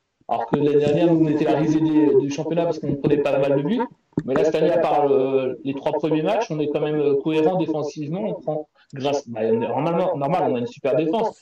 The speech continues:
mais on prend moins de buts, quoi. Donc, euh, on prend des buts cons encore un peu, mais c'est beaucoup moins de buts, euh, qu'avant, quoi. C'est, il y a moins, il y a plus de boulettes, euh, comme on disait, de David Luiz, comme il disait l'année dernière, ou de, même de Bellerin et quoi que ce soit, quoi.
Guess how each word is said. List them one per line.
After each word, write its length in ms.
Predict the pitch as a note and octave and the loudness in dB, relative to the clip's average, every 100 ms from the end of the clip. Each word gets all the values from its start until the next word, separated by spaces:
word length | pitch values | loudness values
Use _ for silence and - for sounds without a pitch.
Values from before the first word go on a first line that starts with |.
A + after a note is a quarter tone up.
| - - | -18 -8
mais 80 | A#2+ | -2
on 100 | C3 | -2
prend 240 | - C3+ | -2 -2
moins 120 | C#3 D3+ | 0 2
de 100 | E3+ | 2
buts, 220 | A3+ - | 0 -2
quoi. 160 | - C#3+ C3+ B2+ | 0 2 2 0
Donc, 260 | A#2+ A#2+ A#2 | -4 -6 -4
euh, 200 | A2+ A#2 A2+ A2 G#2+ G#2 | 0 4 6 4 0 -6
on 60 | A2+ | -8
prend 160 | - A#2+ | -6 -4
des 80 | |
buts 100 | A#2 A#2+ - | -4 -8 -6
cons 220 | E3 C#3+ | -2 -2
encore 220 | C#3 C#3 | -2 0
un 40 | D#3 | 0
peu, 240 | A#3+ - | 4 4
mais 160 | C#3+ C#3 C3+ - - | 4 0 -2 -8 -20
c'est 180 | - C3 | -6 -4
beaucoup 260 | C3+ C3+ D3+ | -2 -2 0
moins 320 | D3+ D#3+ D#3+ | 2 2 2
de 80 | C3+ | 0
buts, 200 | E3 G3 E3 | -2 -2 0
euh, 260 | D3 G#3 | 4 6
qu'avant, 300 | - G#3 G3+ | 4 2 2
quoi. 180 | G3+ C3+ B2+ | 2 0 0
C'est, 200 | C3+ C3+ | -4 -4
il 60 | C3 | -2
y 40 | |
a 20 | |
moins, 280 | B2+ D#3+ D#3+ | 0 2 0
il 120 | D3+ | 0
y 20 | |
a 40 | C#3+ | 0
plus 160 | - | -2
de 40 | D#3 | -2
boulettes, 380 | C#3+ E3 E3 D#3+ | 0 0 2 2
euh, 180 | C#3+ B2+ - _ _ - | 2 2 -6 _ _ -6
comme 160 | C#3+ | -2
on 40 | C#3 | 0
disait, 220 | C#3+ D3+ | 2 2
de 80 | C3+ | 2
David 420 | C3+ C3+ D3 C#3+ | 2 2 2 -2
Luiz, 240 | D#3 E3+ | -2 -2
comme 220 | E3 C#3+ C#3 | -2 -2 -2
il 60 | |
disait 180 | B2 C3+ | -2 -2
l'année 180 | C3+ C3 | 2 2
dernière, 720 | B2+ B2+ D3 D#3+ E3 E3 D#3+ | 0 -2 0 2 4 2 0
ou 80 | C3+ | -4
de, 160 | C3+ | -4
même 260 | B2+ C3 B2+ | -4 -4 -6
de 120 | B2 | -8
Bellerin 600 | A#2+ B2 C3 C3+ C#3 D#3+ D3+ | -6 -4 -2 0 0 -2 -6
et 120 | C3 | -6
quoi 220 | D#3+ E3 | -6 -6
que 80 | D#3+ | -6
ce 60 | |
soit, 220 | C#3+ F3 C3+ | -6 -6 -4
quoi. 260 | C3 C3 | -6 -8